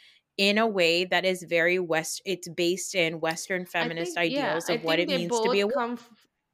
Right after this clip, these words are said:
Speaker 2: yeah, I think they both come from very defensive positions where Margaret is
Speaker 1: Yes.
Speaker 2: trying to defend her lifestyle choices and Jennifer is trying to defend her own lifestyle choices, and they are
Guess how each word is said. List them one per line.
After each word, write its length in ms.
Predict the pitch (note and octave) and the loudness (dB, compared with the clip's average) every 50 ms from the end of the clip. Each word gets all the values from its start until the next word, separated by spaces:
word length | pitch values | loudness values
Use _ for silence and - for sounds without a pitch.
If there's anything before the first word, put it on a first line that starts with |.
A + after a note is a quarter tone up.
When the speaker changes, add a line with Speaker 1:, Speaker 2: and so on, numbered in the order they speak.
| _ _ _ _ _ - | _ _ _ _ _ -10
Speaker 2:
yeah, 220 | - A#3 A3+ F#3 F3 | -8 -6 -4 -4 -4
I 100 | G3 - | -4 -4
think 220 | - E4 D4+ D4+ | -4 -6 -4 -4
they 80 | D4 C4 | -4 -4
both 300 | A3 B3 B3 B3+ B3 - | -2 -2 -2 -2 -4 -6
come 220 | - C#4 B3+ B3 | -8 -8 -8 -6
from 240 | - C4 A#3+ A3+ G#3+ | -6 -6 -6 -6 -6
very 380 | G3 G3+ G3+ G3 G3 G3 G#3 | -6 -4 -4 -4 -4 -4 -6
defensive 680 | G3+ F#3 G3+ F3+ - - G3 F#3 F#3+ F#3 - A#3 A3 A#3 | -6 -8 -10 -10 -8 -8 -8 -8 -8 -8 -8 -10 -10 -8
positions 720 | - C4 A#3+ A3 C4 C4+ C4 C4+ - C#4+ C#4 C#4 C#4+ - A#3+ | -8 -8 -6 -4 -6 -6 -6 -6 -8 -10 -10 -10 -12 -12 -10
where 260 | G#3 G3+ F#3+ F#3 F3+ | -6 -4 -4 -4 -4
Margaret 480 | F3+ F3 F3 F#3 G3 G3 G3+ F#3+ F#3 G3+ | -4 -4 -4 -4 -4 -4 -6 -8 -6 -8
is 120 | F#3+ F3+ | -10 -10
Speaker 1:
Yes. 20 | |
Speaker 2:
trying 240 | - G3 F#3+ F#3 F#3+ - | -10 -10 -10 -10 -10 -12
to 80 | F3+ | -14
defend 420 | E3 F3+ E3 E3+ - F3+ E3+ F3 E3 | -12 -12 -12 -8 -8 -10 -10 -10 -12
her 540 | - E3+ E3 D#3+ E3 E3 E3+ E3+ F3+ - - _ _ _ _ _ _ _ _ - | -8 -4 -2 -2 -2 -2 -2 -4 -6 -12 -16 _ _ _ _ _ _ _ _ -12
lifestyle 600 | - F#3 F3 E3 E3+ E3 - - F#3+ E3+ E3+ F3 F3 | -6 -4 -2 -2 -2 -4 -4 -4 -2 -2 -2 -2 -6
choices 800 | - - G3 F3+ E3+ E3 E3 - B3 C4 D4 E4 D#4+ - - _ _ _ _ _ _ _ _ - | -8 -6 -6 -4 -4 -6 -6 -6 -6 -6 -6 -6 -8 -12 -18 _ _ _ _ _ _ _ _ -8
and 300 | F3+ F#3+ F3+ F3+ F3 E3+ | -6 -4 -4 -4 -6 -4
Jennifer 400 | - G3 F#3 F#3 F#3 - G#3+ G3 | -2 -2 -2 -2 -4 -4 -2 -2
is 220 | F#3 F#3 F3+ - | -2 -2 -2 -6
trying 240 | - G#3 F#3+ F3+ F3 | -6 -6 -6 -6 -6
to 60 | F#3 | -8
defend 320 | F3 F3 E3 - F#3 F3 F#3 | -10 -10 -8 -8 -10 -10 -8
her 160 | G#3 A3 B3 | -8 -6 -2
own 280 | C#4 F4 F#4+ D#4 A3 F3 | -2 -2 -2 -2 -4 -4
lifestyle 440 | E3 D#3+ D#3 D3+ - F#3 E3+ D#3+ D#3+ | -6 -6 -8 -8 -6 -6 -6 -6 -6
choices, 480 | - - F3 E3 E3 - F#3+ E3+ F3 - - - | -6 -8 -8 -8 -8 -10 -12 -14 -14 -14 -10 -8
and 260 | G#3 G3+ F#3+ F#3+ F3+ | -6 -6 -6 -4 -4
they 140 | F#3+ F#3+ F#3+ | -2 -2 -2
are 200 | F#3 F3+ E3+ | -2 -4 -6